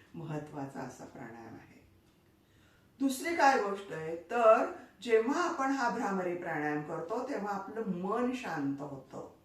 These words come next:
आपल्या विचारांची गर्दी कमी कमी होत जाते आणि मन शांत झाल्यामुळे आपल्या श-, सगळे ताणतणाव जे आहेत, ते सगळे निघून जातात. आपल्यामध्ये एक नैराश्याची भावना असते,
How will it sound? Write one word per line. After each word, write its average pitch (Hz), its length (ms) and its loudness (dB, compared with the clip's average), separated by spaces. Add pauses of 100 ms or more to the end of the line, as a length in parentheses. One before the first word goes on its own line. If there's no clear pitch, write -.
(640)
आपल्या 277 260 4
विचारांची 247 640 0
गर्दी 202 400 -2
कमी 170 280 -6
कमी 156 300 -8
होत 143 220 -8 (120)
जाते 139 520 -12 (420)
आणि 202 180 -2
मन 247 420 -2
शांत 190 320 -4
झाल्यामुळे 165 760 -4 (340)
आपल्या 240 400 0
श-, - 280 -6
सगळे 190 320 -2 (400)
ताणतणाव 226 880 4
जे 208 100 -4
आहेत, 165 400 -2
ते 208 80 -4
सगळे 185 420 -4
निघून 160 500 -6
जातात. 151 460 -8 (520)
आपल्यामध्ये 196 480 -2
एक 202 120 -4
नैराश्याची 190 800 -2
भावना 170 440 -6
असते, 165 720 -4